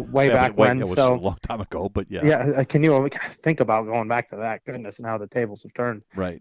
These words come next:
Speaker 1: But the, uh, I think Tua has calmed down a lot more. I completely agree with you. They've gotten healthier.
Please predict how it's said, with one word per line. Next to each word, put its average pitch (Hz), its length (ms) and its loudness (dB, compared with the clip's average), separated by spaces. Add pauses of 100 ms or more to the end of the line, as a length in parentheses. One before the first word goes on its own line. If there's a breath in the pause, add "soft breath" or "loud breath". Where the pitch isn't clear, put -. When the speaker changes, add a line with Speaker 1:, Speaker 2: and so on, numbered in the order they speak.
(120)
Speaker 1:
But 139 320 4
the, 143 300 6
uh, 117 360 4 (540)
I 143 100 2
think 170 220 2
Tua 185 260 6
has 165 160 4
calmed 139 320 2
down 131 380 2
a 123 100 2
lot 127 300 2
more. 131 160 2
I 120 120 2
completely 131 460 0
agree 123 220 2
with 139 100 0
you. 151 80 2
They've 135 140 2
gotten 131 240 0
healthier. 156 500 2